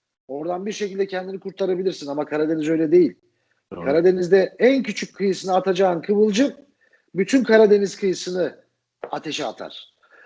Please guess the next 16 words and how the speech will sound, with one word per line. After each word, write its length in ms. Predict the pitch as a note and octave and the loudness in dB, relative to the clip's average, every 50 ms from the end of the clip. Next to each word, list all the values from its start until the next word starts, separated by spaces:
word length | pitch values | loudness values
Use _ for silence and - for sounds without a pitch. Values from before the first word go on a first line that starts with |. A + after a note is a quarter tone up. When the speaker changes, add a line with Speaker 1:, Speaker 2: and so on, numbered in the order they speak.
| _ _ | _ _
Speaker 1:
Şimdi 480 | - - D3+ D#3+ D#3+ E3 D3+ - - - - - - | -12 -10 -2 2 4 4 4 2 -2 -8 -20 -20 -8
Karadeniz 440 | - C#3 C#3 E3 F3+ G#3 G#3+ G3+ - | -2 2 4 4 6 4 2 2 0
kıyısının 360 | - G#3+ G#3 - - G3 F#3+ | -2 -2 -2 -2 -2 -4 -4
ateşe 300 | F3+ - F#3+ F3 - A#3+ | -2 -2 -2 -2 0 0
atılması 480 | A#3 G#3+ - G3 F#3+ G3 F#3+ - - G3 | -2 -2 -2 -6 -6 -4 -4 -4 -4 -2
demek 220 | G#3 A#3 A#3 E3 | -2 -2 -2 0
Boğazların 500 | D#3+ D#3+ D#3+ E3 E3+ D#3+ F3 F#3 F#3+ G3+ | 4 4 6 6 4 4 2 0 0 0
da 80 | G3 F3 | 0 0
gündeme 340 | D3+ C#3 C3 B2+ A#2+ A2+ G#2+ | -2 -2 -4 -6 -6 -6 -6
gelmesi 420 | G#2 G2+ G2+ F#2+ F2 - - B2+ | -8 -8 -10 -12 -14 -12 -2 2
demek, 160 | - G#3+ - | 2 2 4
Montreux'un 480 | C#3+ C#3+ D3 D#3+ D3 - F3 F3 F3 E3 | 4 2 2 2 2 2 2 2 4 4
da 60 | E3 | 4
gündeme 360 | C#3+ C3+ C3 A#2+ A#2 G#2+ G2+ | 4 4 2 0 -2 -4 -6
gelmesi 420 | F#2 F2+ E2 D#2 D#2 _ - - - | -6 -8 -10 -12 -16 _ -20 -20 -20
demek. 320 | - - _ _ _ _ | -20 -20 _ _ _ _